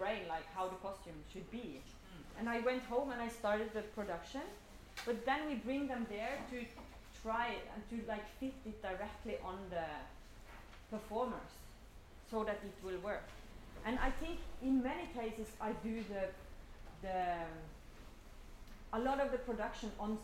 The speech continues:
Speaker 1: site, like, where I go. But, but now lately I'm trying to have more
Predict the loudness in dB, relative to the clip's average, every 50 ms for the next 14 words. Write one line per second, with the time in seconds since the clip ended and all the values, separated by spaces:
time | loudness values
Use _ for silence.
0 | -2 -2 -2 0 0 -2 -4 -6 -8 -8 -8 -8 -8 -8 -8 -2 -2 -2 -2 -2
1 | -2 0 2 2 4 4 2 0 0 0 0 2 2 0 0 -2 -6 -8 -12 -12
2 | -10 -10 -10 -10 -10 -10 -10 -2 0 0 0 0 -2 -6 -8 -10 -10 -8 -6 -2
3 | 0 0 0 2 2 2 4 4 4 4 4 4 4 2 2 0 0 -2 -4 -2
4 | -2 0 0 0 0 -2 -2 -2 -2 0 0 0 0 -2 -2 -4 -6 -4 -2 -2
5 | -2 -2 -2 -4 -4 -4 -2 0 2 4 4 6 6 4